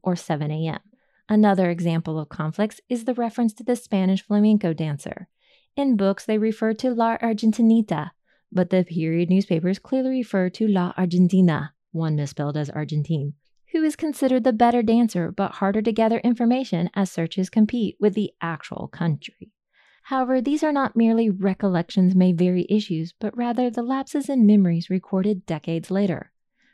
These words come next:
some by hearsay, rumor, and scandal. It is somewhat understandable,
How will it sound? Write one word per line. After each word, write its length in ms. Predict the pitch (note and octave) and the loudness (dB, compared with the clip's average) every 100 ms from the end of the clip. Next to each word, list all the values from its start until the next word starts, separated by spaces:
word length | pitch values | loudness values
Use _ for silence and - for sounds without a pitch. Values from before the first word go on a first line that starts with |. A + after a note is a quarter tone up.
| _ | _
some 340 | - G3+ G#3 G#3+ | -8 0 4 4
by 160 | A3+ | 2
hearsay, 640 | A3 A3 A3 A3 B3 B3+ B3 | -2 -2 -2 -4 -6 -6 -4
rumor, 400 | F#3+ F#3 E3+ E3 - | 0 2 2 -2 0
and 160 | F#3+ | 0
scandal. 540 | - G#3 G#3 F3 - - _ _ _ _ _ | 2 2 2 0 -6 -20 _ _ _ _ _
It 100 | D4 | -2
is 140 | D4 | -2
somewhat 460 | - C4 B3 C4 - | -4 -2 -2 -2 0
understandable, 840 | B3 B3 - A#3+ A#3+ B3+ C4+ C#4+ | 0 0 0 0 2 0 -4 -6